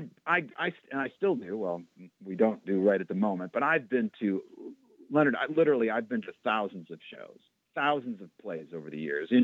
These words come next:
New York and Chicago, all over the world. I've gone to theater. It's,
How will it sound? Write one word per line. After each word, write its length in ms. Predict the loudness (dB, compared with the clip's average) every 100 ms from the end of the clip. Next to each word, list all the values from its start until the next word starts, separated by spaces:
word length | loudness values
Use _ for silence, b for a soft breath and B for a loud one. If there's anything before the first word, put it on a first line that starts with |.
| 6
New 60 |
York 460 | 6 6 6 4 0
and 80 | -6
Chicago, 720 | -8 -4 0 0 0 0 0 -2
all 260 | -4 0 0
over 160 | 0
the 80 | 0
world. 340 | 4 4 2
I've 220 | -2 -6 -4
gone 160 | -4
to 80 | -4 -2
theater. 320 | 0 2 0 -2
It's, 140 | -4